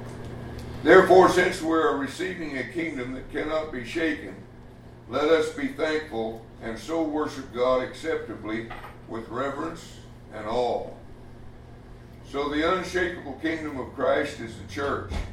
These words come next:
We are, uh, receiving in it the vindication of Messiah's rule when he sends the Roman army to remove all remaining vestiges of the old Hebrew system.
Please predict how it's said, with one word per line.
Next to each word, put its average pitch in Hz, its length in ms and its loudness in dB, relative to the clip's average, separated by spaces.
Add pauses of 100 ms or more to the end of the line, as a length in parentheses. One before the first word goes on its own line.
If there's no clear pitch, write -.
(480)
We 127 140 -4
are, 147 400 2 (400)
uh, 120 240 -8 (180)
receiving 139 840 -4 (500)
in 170 220 0
it 135 220 -2 (380)
the 110 80 -10
vindication 147 1000 -4
of 113 220 -6
Messiah's - 760 -4
rule 113 500 -6 (420)
when 131 180 -4
he 135 120 -2
sends 139 440 -6
the 123 80 -10
Roman 151 380 -2
army 120 420 -4
to 120 160 -10
remove 127 580 -2 (140)
all 143 340 2
remaining 135 720 -4 (420)
vestiges 151 1000 -2
of 233 200 -4
the 311 160 -8
old 330 420 0
Hebrew 302 420 -4
system. - 460 -8